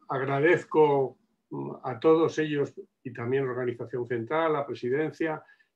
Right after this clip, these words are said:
y muy especialmente a Jesús y a Victoria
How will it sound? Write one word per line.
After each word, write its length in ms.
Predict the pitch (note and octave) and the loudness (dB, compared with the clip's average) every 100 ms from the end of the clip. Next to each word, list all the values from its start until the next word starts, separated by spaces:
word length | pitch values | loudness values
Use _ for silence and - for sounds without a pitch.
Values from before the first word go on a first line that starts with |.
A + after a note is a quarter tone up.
| - | -4
y 80 | A#2+ | 0
muy 260 | C#3 D#3+ | 4 4
especialmente 920 | D3+ - C#3 D3 C#3 C#3 C#3 C3+ C#3 | 4 0 -4 -2 -2 0 -2 -2 -2
a 80 | A#2+ | -2
Jesús 340 | A#2+ A2 C3+ A#2+ | -6 -6 -4 -2
y 60 | |
a 60 | A#2 | -2
Victoria 640 | A2 - C#3 C#3 D#3+ | -6 -6 -4 -2 -2